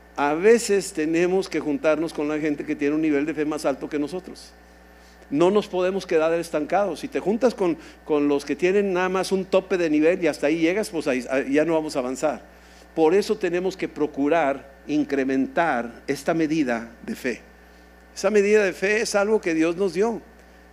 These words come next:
Puedes multiplicarla, es como los talentos. Puedes desarrollar esa fe, esa medida que Dios te dio. La fe es un don que proviene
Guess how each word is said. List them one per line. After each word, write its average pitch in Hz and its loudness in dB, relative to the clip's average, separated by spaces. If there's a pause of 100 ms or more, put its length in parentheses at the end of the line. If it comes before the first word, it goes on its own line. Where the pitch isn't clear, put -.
(220)
Puedes 180 2
multiplicarla, 190 -2
es 117 -12
como 175 -2
los 180 -4
talentos. 175 -4
Puedes 170 2
desarrollar 151 0 (360)
esa 139 0
fe, 110 -4 (500)
esa 135 0
medida 151 2
que 127 -6
Dios 117 -4
te - -10
dio. 104 -12 (600)
La 151 2
fe 180 0
es 180 -4
un 190 0
don 170 0
que 147 -4
proviene 139 0